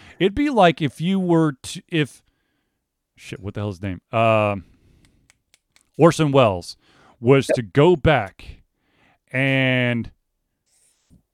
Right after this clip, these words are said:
Speaker 1: in the opening scene of Citizen Kane, instead of him just going, "Rosebud," he was also hugging a sled.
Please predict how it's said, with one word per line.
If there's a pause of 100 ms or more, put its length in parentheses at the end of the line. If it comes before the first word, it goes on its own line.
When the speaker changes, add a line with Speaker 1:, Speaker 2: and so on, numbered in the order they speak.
(220)
Speaker 1:
in
the (240)
opening
scene
of
Citizen
Kane, (560)
instead
of
him
just
going, (160)
"Rosebud," (400)
he
was (160)
also (160)
hugging
a
sled.